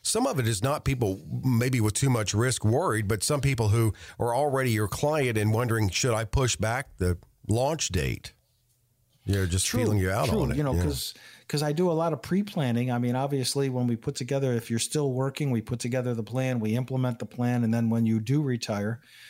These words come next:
Speaker 2: that's when we, you know, begin the, uh, the income streams from the various sources of income that you have. But, uh, you know, I'm also, I'm also gonna need to know, you know, what kind of income you're looking for. And we talked about this earlier in the show,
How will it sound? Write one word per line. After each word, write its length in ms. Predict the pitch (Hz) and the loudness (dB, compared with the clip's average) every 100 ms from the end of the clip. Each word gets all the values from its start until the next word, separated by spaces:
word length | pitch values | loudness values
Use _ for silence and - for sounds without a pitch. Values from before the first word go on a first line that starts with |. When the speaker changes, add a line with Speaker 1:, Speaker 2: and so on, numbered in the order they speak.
| - | -10
Speaker 2:
that's 260 | 117 123 - | -4 -4 -2
when 220 | 127 120 | 0 0
we, 280 | 117 113 113 | 2 0 -2
you 120 | 131 | -2
know, 120 | 113 107 | -2 -2
begin 680 | 120 113 120 131 123 117 - - _ | -4 -2 0 0 0 -2 -6 -20 _
the, 220 | 120 120 117 | -2 -2 0
uh, 60 | |
the 220 | 107 117 | 0 0
income 380 | 151 190 143 123 | 0 0 0 0
streams 500 | - - 120 113 113 | -2 -2 0 0 -2
from 200 | - 117 | -2 -2
the 80 | 107 | 0
various 340 | 117 120 113 | -2 0 -2
sources 420 | - 117 113 110 101 | -2 -2 -2 -4 -4
of 100 | 110 | -2
income 340 | 151 - 117 | -4 0 0
that 160 | 107 101 | 0 -2
you 160 | 101 | -6
have. 340 | 101 98 95 - _ - - _ - | -6 -6 -6 -10 _ -20 -20 _ -4
But, 240 | 110 - | -4 -4
uh, 220 | 117 113 120 | -6 -4 -2
you 100 | 156 | -2
know, 140 | 123 | 0
I'm 120 | 120 | 0
also, 440 | 127 147 - 139 135 | 0 -2 -2 -2 -2
I'm 140 | 120 | -2
also 280 | 139 170 156 | 0 0 -2
gonna 220 | 143 135 | -2 0
need 160 | 143 139 | 0 0
to 80 | 131 | -2
know, 380 | 139 151 135 139 | 0 -2 -2 -2
you 60 | |
know, 100 | 127 | -2
what 260 | 110 131 131 | -2 -4 -4
kind 200 | 139 127 | -4 -2
of 80 | 131 | 0
income 360 | 190 - 135 | -2 -2 -2
you're 120 | 120 | 0
looking 340 | 120 117 - 113 | 0 -2 -2 -2
for. 160 | 120 | 0
And 100 | 123 | 0
we 60 | 120 | 0
talked 280 | 131 135 135 | -2 -4 -4
about 200 | 127 117 | -6 -4
this 180 | 120 123 | -4 -2
earlier 360 | 170 175 117 | -2 0 0
in 80 | 110 | -2
the 60 | 104 | -4
show, 340 | 117 110 | -2 -2